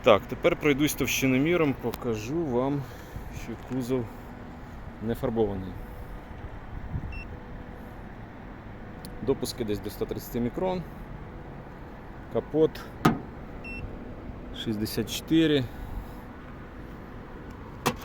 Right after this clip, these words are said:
Такі місця больні, сто двадцять, показує сто двадцять мікрон, сто двадцять вісім,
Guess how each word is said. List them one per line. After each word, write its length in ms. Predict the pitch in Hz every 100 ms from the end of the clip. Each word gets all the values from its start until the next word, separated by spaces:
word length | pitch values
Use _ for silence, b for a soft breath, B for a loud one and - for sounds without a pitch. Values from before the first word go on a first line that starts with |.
| - - - - -
Такі 300 | - 113 110
місця 400 | 113 - 123 104
больні, 420 | 101 104 104 101
сто 220 | - 110
двадцять, 420 | 104 110 104 - - - - - - - -
показує 360 | - - 98 101
сто 200 | - 107
двадцять 440 | 107 143 151 123
мікрон, 480 | 131 117 127 120 113 - - - - - - - - - - -
сто 200 | - 113
двадцять 420 | 107 110 110 104
вісім, 560 | 120 143 131 123 113